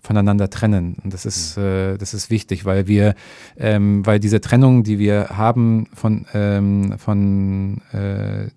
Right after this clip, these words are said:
Speaker 1: den Angriffen in Form von Berufsverboten, äh, oder Union-Busting, ähm, führt dazu, dass wir eben die verschiedenen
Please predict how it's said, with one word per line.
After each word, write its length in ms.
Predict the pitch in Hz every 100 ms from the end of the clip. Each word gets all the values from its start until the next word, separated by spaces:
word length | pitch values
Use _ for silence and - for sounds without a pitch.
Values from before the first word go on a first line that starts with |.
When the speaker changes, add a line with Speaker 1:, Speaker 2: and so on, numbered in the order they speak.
| -
Speaker 1:
den 460 | 98 95 95 98 - - -
Angriffen 580 | - 110 107 - 101 104
in 80 |
Form 160 | 98 107
von 140 | 104
Berufsverboten, 760 | 98 127 135 110 120 120 123 120 - - - - -
äh, 420 | 110 104 101 101
oder 500 | 110 104 101 98 98
Union-Busting, 840 | 107 117 147 135 135 - 135 135 147 - - - _ -
ähm, 640 | 113 110 107 110 110 107 - _ _ _ _ - - -
führt 360 | - 120 117 -
dazu, 340 | 107 113 - 120
dass 300 | 113 - 113
wir 240 | 107 107
eben 260 | 104 104 104
die 120 | -
verschiedenen 580 | 104 107 - 123 117 117